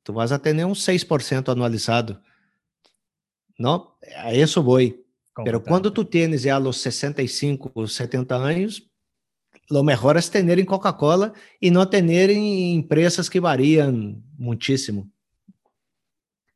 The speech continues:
Speaker 2: Bueno, vamos con las preguntas del último forero, Fondo Perdido, ¿eh? Otro amigo querido de las vascongadas.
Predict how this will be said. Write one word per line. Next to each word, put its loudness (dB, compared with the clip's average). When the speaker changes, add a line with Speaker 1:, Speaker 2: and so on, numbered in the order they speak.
Speaker 2:
Bueno, -4
vamos -4
con -6
las -8
preguntas -4
del -4
último -8
forero, -6
Fondo -6
Perdido, -6
¿eh? -14
Otro -10
amigo -10
querido -10
de -8
las -10
vascongadas. -14